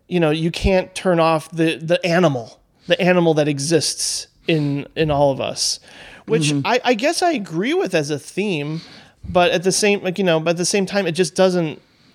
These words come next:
Speaker 1: I don't know, it just doesn't hit home for me in the way that a lot of his other work does. And,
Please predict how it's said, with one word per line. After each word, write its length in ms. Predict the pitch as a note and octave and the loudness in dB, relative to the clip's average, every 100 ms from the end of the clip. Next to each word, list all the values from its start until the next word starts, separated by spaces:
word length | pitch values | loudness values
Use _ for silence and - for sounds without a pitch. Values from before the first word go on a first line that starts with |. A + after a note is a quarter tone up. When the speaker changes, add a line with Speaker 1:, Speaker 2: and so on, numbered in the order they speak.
| _ | _
Speaker 1:
I 100 | - F#3 | -6 0
don't 80 | |
know, 80 | G3 | 2
it 80 | D3 | 2
just 180 | E3+ - | -2 -2
doesn't 220 | G#3 F#3+ | -4 -2
hit 180 | D3+ E3+ | -4 -2
home 260 | D3+ F3+ | -2 -2
for 140 | F3+ D#3+ | -2 -2
me 160 | D3+ | 0
in 120 | C#3+ C#3+ | -2 -2
the 60 | |
way 320 | C#3+ D3+ D3 C#3+ | 0 2 2 2
that 180 | C#3 - | 0 0
a 100 | D3 | 2
lot 160 | C#3+ | 2
of 80 | C#3+ | 2
his 120 | C#3 | -2
other 200 | C#3+ C#3 | -2 0
work 240 | C3 B2+ - | -2 -4 -2
does. 360 | C#3 A#2+ B2+ | -2 -2 -4
And, 260 | - C3 | -8 -8